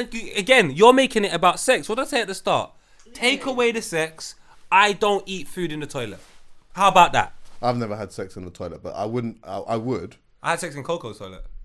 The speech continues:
Speaker 3: Really?
Speaker 1: <laughs> Like a year ago.
Speaker 3: That's crazy.
Speaker 1: Come on.
Speaker 3: Nah, I like that.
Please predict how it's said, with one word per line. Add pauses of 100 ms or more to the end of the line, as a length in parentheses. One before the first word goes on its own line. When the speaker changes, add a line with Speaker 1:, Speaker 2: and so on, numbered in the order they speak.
(400)
Speaker 3:
Really? (120)
Speaker 1:
<laughs>
Like
a
year
ago. (220)
Speaker 3:
That's
crazy.
Speaker 1:
Come
on. (580)
Speaker 3:
Nah,
I
like
that.